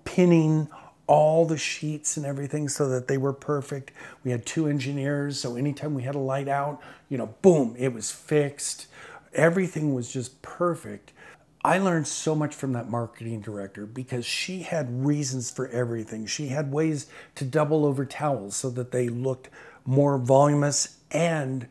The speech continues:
there were more of them. Um, you know, the, the pinning of the, the sheets to make them tight. You know, there's all these different tricks that you only learn when you go through that experience. There's, there's no way anyone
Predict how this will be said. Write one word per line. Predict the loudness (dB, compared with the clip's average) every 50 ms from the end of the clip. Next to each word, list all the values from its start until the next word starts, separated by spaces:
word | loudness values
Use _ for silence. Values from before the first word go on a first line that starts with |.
| _ _ 0
there | 2 2
were | 4 4 4
more | 4 4 4 2 2 0 0 0
of | 0 -2 -2 -4 -6
them. | -6 -6 -6 -10 -14 -18 -20 -20 -20 -20 -20 -20 -20 _ -6 -4
Um, | -4 -2 -2 -4 -6 -6 -8 -8 -10 -10 -14 -18 _ -6
you | -4 -4
know, | -4 -4 -6 -8 -10 -12 -16 -20 -20 -20 _ _ _
the, | -4 -4 -4 -10 _ _
the | -6 -6 -6
pinning | -6 -6 -2 0 2 4 4 4 4 2
of | 2 0 0 2
the, | 2 2 4 4 0 -2 -4
the | -6
sheets | -6 -4 -4 -4 -4 -4 -6 -6
to | -6 -6
make | -6 -8 -6 -6
them | -8 -8 -8 -8
tight. | -10 -12 -10 -6 -4 -4 -4 -6 -8 -12 -10
You | -8 -6
know, | -6 -6
there's | -6 -8 -8
all | -8 -6 -4 0 4
these | 4 4 4 2 -4 -12 -18 -20 -20 -20 -20 -20 _ -4
different | -2 0 0 -2 -2 -4
tricks | -6 -6 -4 -4 -4 -4 -4
that | -4 -2
you | -2 -2 -2 -2
only | -2 -2 0 0 0 0
learn | 0 0 0 2 2 2 0 0 -2 -4
when | -2 -2 0 0
you | 0 0 -2 -4 -8 -10 -6
go | -2 -2 0 0 -2
through | -4 -6 -8 -6
that | -4 -4 -4 -4 -6
experience. | -8 -10 -10 -10 -6 -4 -2 -2 -2 -2 -4 -8 -8 -10 -12 -14 -14 -14 -18 -20 -20 -20 -20 -16 _
There's, | -2 0 0 0 -2 -4 -6 -8
there's | -4 -4 -2 -2 0 0
no | 0 2
way | 2 2 2 2 0 -4 -2
anyone | 0 2 2 2 2 2 2 0 0 -2 -4 -6 -8 -10